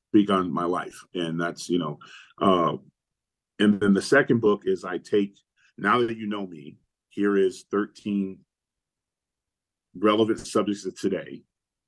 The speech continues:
Here's the experiences that I've had where I've been involved in that situation. And then here's my take on it. And then at the end, the, the, at the end of it, then I throw it to you. What do you think about it? So,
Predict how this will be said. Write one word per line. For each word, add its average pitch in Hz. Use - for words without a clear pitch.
Here's 101
the 95
experiences 117
that 104
I've 95
had 95
where 98
I've -
been 113
involved 98
in 90
that 87
situation. 80
And 101
then 92
here's 101
my 90
take 107
on 76
it. 76
And 92
then 95
at 92
the 92
end, 90
the, 90
the, 95
at 87
the 95
end 104
of 90
it, 92
then 92
I 87
throw 90
it 80
to 95
you. 101
What 90
do 87
you 110
think 87
about -
it? -
So, 85